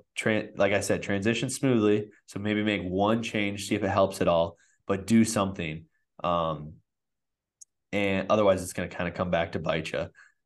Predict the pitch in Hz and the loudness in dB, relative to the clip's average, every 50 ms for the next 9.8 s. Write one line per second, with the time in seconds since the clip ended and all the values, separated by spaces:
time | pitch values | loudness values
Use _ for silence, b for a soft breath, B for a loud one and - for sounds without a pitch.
0 | _ - - 80 80 78 76 76 76 73 71 - - _ - 87 90 87 87 85 | _ -4 -2 -2 0 0 0 -2 -2 -4 -6 -10 -12 _ -6 -4 -2 -2 -2 -2
1 | 85 85 82 78 78 - - - - - 101 90 82 - - 90 90 - 110 95 | -4 -4 -6 -8 -10 -10 -14 -14 -4 0 0 2 2 2 0 -2 -2 -4 -6 -2
2 | 98 107 92 95 92 - - - - - 101 98 101 104 101 98 95 90 - 107 | 0 2 2 2 0 -2 -6 -10 -6 -4 -2 0 0 0 0 0 -2 -2 -4 -4
3 | 92 78 82 - - - 104 90 80 82 - - 85 78 80 80 - - - 78 | -4 -4 -4 -8 -6 -4 -2 -2 -2 -2 -4 -6 -6 -4 -4 -6 -6 -8 -12 -14
4 | 78 b b b b b - - 80 82 80 85 90 - 95 80 95 95 87 - | -16 b b b b b -6 -4 -4 -2 -4 -4 -6 -6 -6 -4 -4 -6 -6 -6
5 | - 92 92 90 - 113 104 101 98 98 - - 101 - 95 95 95 92 92 90 | -6 -6 -6 -4 0 0 2 2 0 0 -2 -2 -4 -2 -2 -2 -2 0 0 -2
6 | 87 87 - - - - - 92 90 - 90 98 90 95 95 92 92 - - 98 | -2 -4 -6 -10 -8 -2 0 0 0 0 0 0 0 0 0 0 0 -2 -2 -2
7 | 92 92 90 90 90 90 90 90 90 87 - - - 92 90 - - 98 92 87 | -2 0 0 -2 0 0 0 0 -2 -2 -2 0 0 0 0 0 -2 -2 -2 -2
8 | 87 85 B B B B B B B B - 85 85 87 87 85 85 82 80 98 | -2 -4 B B B B B B B B -4 -4 -2 -2 -2 -4 -4 -2 -2 -2
9 | 92 90 90 90 90 85 92 90 90 92 92 95 92 - - | 0 0 -2 -2 -2 0 2 4 4 4 2 0 -2 -6 -10